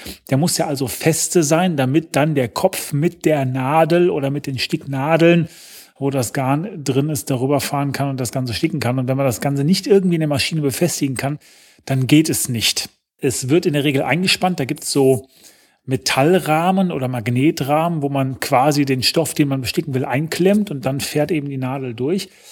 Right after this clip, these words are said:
Aber wenn ich sehr kleine Materialien habe, wie zum Beispiel Krawatten, ist das ein bisschen schwierig, da muss ich das anders machen. Da stickt man in der Regel so, gilt auch für Hemdkrägen eigentlich,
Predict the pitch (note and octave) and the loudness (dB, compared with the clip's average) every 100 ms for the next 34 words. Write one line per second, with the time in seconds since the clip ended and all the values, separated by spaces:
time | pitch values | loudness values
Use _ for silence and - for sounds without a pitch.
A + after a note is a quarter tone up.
0 | - - - C#3+ D#3 C#3 D#3+ E3+ - D#3+ | -20 -12 -2 0 4 4 4 2 4 4
1 | D#3+ D#3+ D3 C#3 - C#3+ C#3 E3 D#3 B2+ | 6 4 4 0 2 2 4 4 2 4
2 | D3 D3+ C3 D#3+ D3+ D3+ B2+ D3 C#3 C3 | 4 4 2 0 0 0 0 0 2 0
3 | D3 D3+ B2 C3 C3 B2 A2+ A2+ - E3+ | -2 -4 -4 -2 -4 -4 -4 -4 0 0
4 | F3+ - C#3+ C#3 C3 C3+ G#2+ D#3 F3 C#3+ | 0 0 -2 0 -2 -4 -2 0 2 2
5 | G#2 B2+ A#2 - F3 - - - _ C#3 | 0 -2 -2 -2 -4 -8 -20 -20 _ 0
6 | E3 G3+ - - G3 - E3 F3 D#3+ D3+ | 2 2 2 0 -2 -2 -2 0 0 2
7 | D#3 D3+ C#3+ D3+ D#3+ C3+ C#3 A3 - E3 | 4 2 2 0 0 0 0 0 0 2
8 | D#3 A#3 - - A2+ A#2 C3 A#2 B2+ F#3+ | 4 2 -4 -6 -6 -6 -10 -12 -8 -10